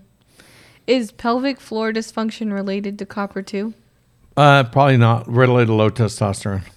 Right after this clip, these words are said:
Speaker 1: Interesting.
Speaker 2: You wanna take care of pelvic floor dysfunction, take, uh, use a natural testosterone cream down there. You're postmenopausal, you got pelvic floor dysfunction,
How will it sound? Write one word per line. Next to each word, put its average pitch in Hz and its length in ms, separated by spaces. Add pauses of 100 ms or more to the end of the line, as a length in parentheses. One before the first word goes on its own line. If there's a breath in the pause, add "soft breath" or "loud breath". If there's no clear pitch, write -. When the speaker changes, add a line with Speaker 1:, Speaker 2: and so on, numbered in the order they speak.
(180)
Speaker 1:
Interesting. 208 480
Speaker 2:
You 139 120
wanna 147 180
take 123 240
care 143 160
of 117 80
pelvic 127 380
floor 117 300
dysfunction, 131 760 (460 soft breath)
take, 123 440 (100)
uh, 104 340 (160)
use 123 280
a 135 60
natural 123 400
testosterone 113 600
cream 107 300
down 98 160
there. 82 220 (720 soft breath)
You're 117 100
postmenopausal, 123 920
you 110 60
got 107 160
pelvic 117 360
floor 117 200
dysfunction, 110 680